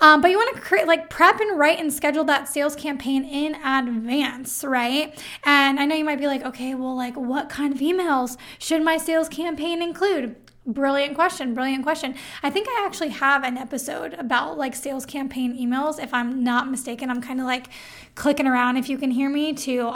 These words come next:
<laughs> um, see if I do now. I think I might in the past. Not too, I'm, like,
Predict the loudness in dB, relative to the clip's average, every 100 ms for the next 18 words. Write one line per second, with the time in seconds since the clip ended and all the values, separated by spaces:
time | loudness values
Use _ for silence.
0 | 0 0 6 10 10 8 2 -6 -6 -8
1 | -4 2 4 6 4 4 2 2 2 2
2 | 4 8 10 8 6 -6 -20 -20 -8 -2
3 | 0 2 4 4 4 6 6 4 0 -4
4 | -8 -2 2 2 0 0 2 2 0 -4
5 | -10 2 6 6 6 6 4 2 2 0
6 | -2 -6 -12 -12 -12 -16 -20 -20 -20 -6
7 | 2 6 8 8 6 2 -4 0 2 0